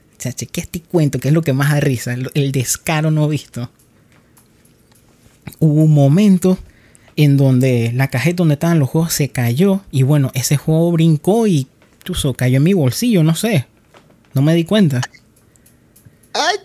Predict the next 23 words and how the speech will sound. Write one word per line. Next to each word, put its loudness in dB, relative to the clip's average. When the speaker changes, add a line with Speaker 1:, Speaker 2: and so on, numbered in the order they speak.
Speaker 2:
ya 0
la! -4
Y -6
cayó -2
en -2
mi -8
bolsillo. -6
Eso -8
como -12
cuando -14
dice -14
que -10
la -4
aprendí -8
por -8
accidente. -12
Speaker 1:
Se -14
fue -2
de -2
que, -8
o -12
sea, -6
¿qué? -4